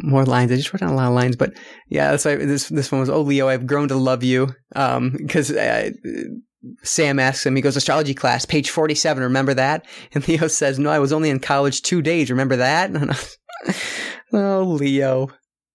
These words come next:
Leo, you bastard. You make me laugh." <laughs> Um,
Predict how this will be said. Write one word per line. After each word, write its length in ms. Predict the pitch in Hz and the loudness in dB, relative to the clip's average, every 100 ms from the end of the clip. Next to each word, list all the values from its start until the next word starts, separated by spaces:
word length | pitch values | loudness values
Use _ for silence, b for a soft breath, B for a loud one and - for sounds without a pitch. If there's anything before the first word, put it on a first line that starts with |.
| _ | _
Leo, 340 | 190 208 220 208 | -4 0 0 2
you 160 | 208 | 0
bastard. 640 | 175 147 143 - 143 139 135 _ | 0 0 0 0 -2 -2 -10 _
You 80 | 175 | -6
make 180 | 165 156 | -4 0
me 80 | 165 | 2
laugh." 400 | 143 123 127 - _ _ _ _ _ _ _ _ | 2 2 -2 -8 _ _ _ _ _ _ _ _
<laughs> 640 | - - - - _ - 247 _ _ b b b b b b b | -14 -14 -18 -18 _ -16 -16 _ _ b b b b b b b
Um, 480 | - 139 123 113 123 | 2 4 4 2 -2